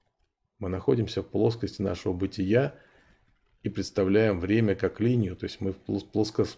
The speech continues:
ли-, плосколинейном сознании находимся. И мы должны всегда видеть границы. То, что не находится вне нашей плоскости,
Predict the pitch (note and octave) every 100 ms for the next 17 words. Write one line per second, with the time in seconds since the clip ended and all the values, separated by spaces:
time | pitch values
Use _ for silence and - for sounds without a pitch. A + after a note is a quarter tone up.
0 | - G#2 G#2 A2+ A#2 B2+ B2 A#2+ A#2 A#2+
1 | B2 G#2 - F#2 G#2 C3 A2+ F#2 G2 F2
2 | E2 - - _ - _ _ - G2 G#2
3 | F#2+ F#2 F2 A#2+ D3+ - - F#2 F2 A#2+
4 | G#2+ G#2+ G2+ A#2 G#2 A#2 A2 - G#2+ G2
5 | - - F2+ F2+ F2+ G#2+ - F2+ F2 G#2+
6 | D#3 D#3+ - A2+ A2 G#2 - A2 G#2 -
7 | - - A#2